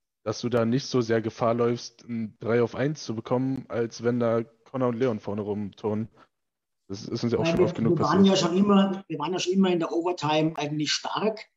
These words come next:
Speaker 2: aber was uns dann, der Schwachpunkt, den wir hatten und der auch manchmal uns was gekostet hat, war halt der, dass die beiden zu lange auf dem Eis geblieben sind.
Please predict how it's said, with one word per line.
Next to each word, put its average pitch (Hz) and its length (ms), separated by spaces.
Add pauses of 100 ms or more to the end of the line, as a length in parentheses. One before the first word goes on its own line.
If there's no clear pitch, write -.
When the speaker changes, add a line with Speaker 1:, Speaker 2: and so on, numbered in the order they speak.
(220)
Speaker 2:
aber 139 240
was 165 220
uns 190 260
dann, 175 320 (120)
der 165 120
Schwachpunkt, 196 640
den 175 180
wir 165 180
hatten 214 280
und 185 280
der 165 180
auch - 140
manchmal 170 420
uns 175 160
was 165 120
gekostet 196 460
hat, 175 240 (320)
war 143 140
halt 156 200
der, 175 220
dass 165 240
die 165 100
beiden 160 540 (180)
zu - 140
lange 151 380
auf 156 100
dem - 120
Eis 143 180
geblieben 131 360
sind. 123 320